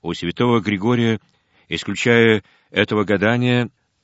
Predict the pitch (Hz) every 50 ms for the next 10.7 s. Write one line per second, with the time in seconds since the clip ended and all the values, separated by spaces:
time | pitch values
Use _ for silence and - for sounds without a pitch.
0 | _ _ _ _ _ _ - - - - 143 175 175 165 156 151 156 147 143 131
1 | - - 147 147 147 143 139 139 135 - - - - 175 156 - - - 151 147
2 | 143 143 139 - 123 - - 117 117 110 - - 85 76 69 64 64 64 64 -
3 | _ _ _ _ _ _ _ _ _ _ _ _ _ _ _ _ _ _ _ _
4 | _ _ _ _ _ _ _ _ _ _ _ _ - 92 98 - 107 113 139 135
5 | 120 123 131 127 120 - - 101 110 117 110 - 117 104 104 117 123 117 - 120
6 | 117 117 110 95 92 104 101 107 117 143 147 123 101 - - - 90 85 82 82
7 | 82 - - 85 85 80 - 82 76 71 - _ _ _ _ _ _ _ _ _
8 | _ _ _ _ _ _ _ _ _ - 80 - - - 151 190 170 104 87 -
9 | - 78 - - - 92 95 117 127 101 101 - - 98 - - 110 107 107 -
10 | 117 104 - - - 85 78 - - 165 180 165 101 78